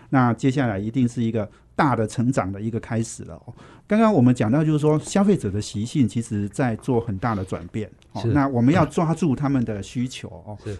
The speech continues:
Speaker 1: 抓住这个机会嘛。那我，
Speaker 2: 对。
Speaker 1: 我自己觉得其实这，这波的疫情，我觉得很，两件很重要的事情，就是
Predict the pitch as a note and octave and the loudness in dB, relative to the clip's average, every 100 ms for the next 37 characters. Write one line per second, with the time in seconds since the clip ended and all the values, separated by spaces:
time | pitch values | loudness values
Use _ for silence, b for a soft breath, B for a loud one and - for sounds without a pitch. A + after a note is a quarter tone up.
0 | - C#3+ C3 C#3 A#2+ A2+ G#2 A2 A2 A2+ | -2 2 2 2 0 -2 -4 -8 -6 -8
1 | F2+ F#2 E3+ D#3+ B2+ C3+ B2 A3 D3 B2+ | -8 -4 0 0 0 0 0 0 0 2
2 | C3 A#2 B B B - E3 D3 C#3+ B | 0 -2 B B B -4 0 0 -2 B
3 | B F#3 F3+ - F3+ F3 D#3+ E3+ C#3 A#2 | B 0 0 -2 0 2 2 2 0 -2
4 | A2 A2 C3+ B2 A2 A2+ - - A#2+ G#2+ | 0 2 2 2 0 -2 -6 -4 -2 0
5 | F#3 C3 G2+ B2 G#2+ G#2 A#2+ - F#2+ B2 | 2 2 2 -2 -2 -4 -8 -8 -10 -8
6 | A#2 A#2 | -6 -6